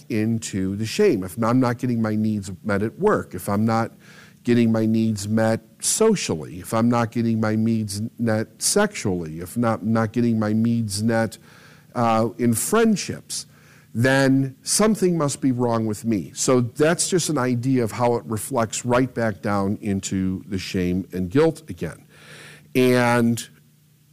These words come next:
it is extremely important to know, um, that the emotional part of ourselves that is,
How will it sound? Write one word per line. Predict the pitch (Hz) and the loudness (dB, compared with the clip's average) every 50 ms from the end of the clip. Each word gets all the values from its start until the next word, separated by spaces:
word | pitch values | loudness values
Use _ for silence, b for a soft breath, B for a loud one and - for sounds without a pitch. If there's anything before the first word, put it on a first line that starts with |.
| _ _ _ _ - | _ _ _ _ -2
it | 139 139 135 | 0 2 4
is | 135 131 120 110 - | 4 2 2 2 0
extremely | 123 110 - - - - - - 196 226 233 220 202 180 165 | -4 -4 -2 -4 -4 -4 -2 0 2 2 4 4 4 4 2
important | 147 127 113 - - 170 170 - 107 120 117 | 2 0 -2 -2 -2 -2 -2 -2 -2 -6 -8
to | - - 127 | -4 -2 0
know, | 135 170 208 226 196 123 101 87 82 95 104 104 B B B B B B B B B B B B - | 2 2 2 4 2 2 0 0 -2 -4 -6 -8 B B B B B B B B B B B B -2
um, | 127 131 127 120 120 117 117 117 120 120 120 120 123 117 - - _ _ _ _ _ _ _ _ _ | 0 2 2 4 4 4 4 4 4 4 2 2 -2 -4 -10 -16 _ _ _ _ _ _ _ _ _
that | - 131 127 131 127 127 127 120 - - - _ _ _ _ _ - | -4 -2 0 2 2 2 0 0 -4 -8 -16 _ _ _ _ _ -6
the | 131 120 131 135 | 0 2 2 4
emotional | 131 127 131 131 139 156 202 240 233 196 - - - 156 135 123 117 113 113 | 4 4 4 4 4 4 4 2 0 -2 -4 -2 0 0 2 2 0 -2 -4
part | - - - - 175 202 233 214 | -6 -10 -6 -2 0 0 2 2
of | 180 143 | 0 0
ourselves | 120 101 104 104 - - 110 95 95 92 92 92 - - | 0 -2 -2 -2 -4 -2 -2 -2 -2 -2 -4 -6 -8 -6
that | 110 107 107 107 110 | -4 -2 0 0 0
is, | 107 107 107 101 95 - - - | 0 -2 -2 -4 -4 -8 -10 -12